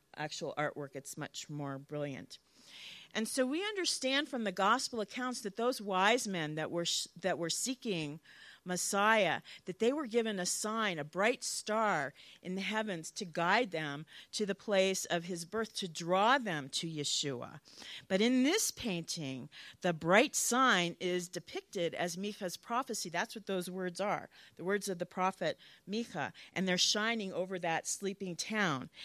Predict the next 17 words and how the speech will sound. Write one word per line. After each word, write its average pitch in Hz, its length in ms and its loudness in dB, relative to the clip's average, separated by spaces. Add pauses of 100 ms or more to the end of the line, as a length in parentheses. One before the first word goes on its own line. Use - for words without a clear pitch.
(280)
And 196 160 2
so 214 460 6 (180)
it's - 140 -2
the 208 140 -2
prophecy 247 760 4
itself - 720 0 (300)
in 185 160 2
the, 175 260 2
in 180 100 -2
the 180 80 -2
Hebrew, 226 460 0
which 185 340 2
is, 185 300 2 (320)
um, 170 380 -2 (220)
leading 233 460 2
the 175 60 0
people 165 560 -8